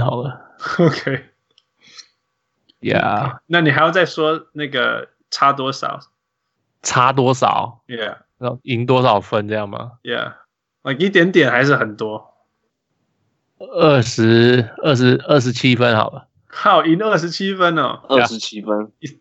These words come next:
Speaker 2: So,
Speaker 1: Yeah.
Speaker 2: so it's a big victory.
Speaker 1: Yeah.
Speaker 2: 哦，OK。希文。
Speaker 3: 呃，我觉得应该是 Team LeBron 赢吧。
Speaker 2: 赢很多还是一点点？
Speaker 3: 我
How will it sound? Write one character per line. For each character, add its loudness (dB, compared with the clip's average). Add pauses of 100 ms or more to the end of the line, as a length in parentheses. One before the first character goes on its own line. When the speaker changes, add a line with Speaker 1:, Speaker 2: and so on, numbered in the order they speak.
(120)
Speaker 2:
So, 0
Speaker 1:
Yeah. 2
Speaker 2:
so -4
it's -6
a -2
big -2
victory. -8 (180)
Speaker 1:
Yeah. -8 (500)
Speaker 2:
哦， -12 (240)
OK。 -6 (460)
希 2
文。 2 (1000)
Speaker 3:
呃， 2
我 2 (180)
觉 -4
得 4
应 2
该 6
是 2 (120)
Team 2
LeBron 2
赢 -18
吧。 -20 (680)
Speaker 2:
赢 0
很 -4
多 4
还 2
是 -4
一 -14 (100)
点 -6
点？ -10 (760)
Speaker 3:
我 -2